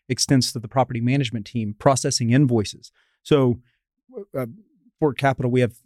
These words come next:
millions of square feet of industrial space, uh, across the country. And with that, you have a lot of invoicing that's happening at all times.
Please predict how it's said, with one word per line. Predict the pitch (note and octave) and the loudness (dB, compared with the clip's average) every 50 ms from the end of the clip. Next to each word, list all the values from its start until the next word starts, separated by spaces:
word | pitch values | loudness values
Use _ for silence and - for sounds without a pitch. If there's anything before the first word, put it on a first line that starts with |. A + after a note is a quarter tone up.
| _ _ _ _ _ _ _ _ _ _ - | _ _ _ _ _ _ _ _ _ _ -6
millions | F3+ C#3+ C#3+ D#3+ F3 F3 D#3+ D#3 D3 C3 C3 | 0 2 4 6 6 6 6 4 4 2 2
of | B2 | -2
square | - - - D3 C3+ | -2 0 0 0 0
feet | - - D3 C#3+ C3 | 0 -2 -2 -2 0
of | A#2 A#2+ | 0 0
industrial | B2 A#2+ B2 C3 B2+ - - C3+ B2+ A#2+ | 0 0 2 0 0 0 0 0 0 0
space, | - - - B2+ B2+ B2+ A#2 - - | 0 -2 0 0 2 2 0 -2 -2
uh, | B2 A#2+ - - - | -4 -4 -4 -4 -6
across | B2+ A2+ - - C3 A#2+ - | -6 -2 0 0 0 0 -2
the | - - | -2 0
country. | - F3 E3+ - - B2+ A#2+ A#2 | 0 0 2 2 4 4 4 6
And | A#2+ A#2 A2+ - - _ _ _ _ _ _ _ _ | 4 4 2 0 -6 _ _ _ _ _ _ _ _
with | G3+ C#3+ E3+ G3+ G3 - | 0 2 4 4 4 2
that, | C#3+ B2+ C3 | 0 0 2
you | C#3 B2+ | 0 0
have | C3+ A#2 | 0 0
a | A2 | 0
lot | A2+ A#2+ A#2+ B2 C3 C#3 C3+ | 0 2 2 4 4 2 0
of | A#2 | 0
invoicing | B2+ C3 C3+ B2 B2+ C3 B2 A#2 - A#2+ A#2 | 0 0 0 -2 -2 -4 -4 -4 -4 -4 -4
that's | A2+ A2+ - | -4 -4 -2
happening | - B2 A2+ A#2+ B2 B2 A2+ A2+ | -2 -2 0 0 0 -2 -2 0
at | A2+ | 0
all | A#2 A#2 A#2 A#2 A2 | 2 2 2 2 0
times. | - - A#2+ G#2 G2 E2 - F#2 - - _ | -2 -6 -6 -6 -6 -8 -12 -16 -20 -20 _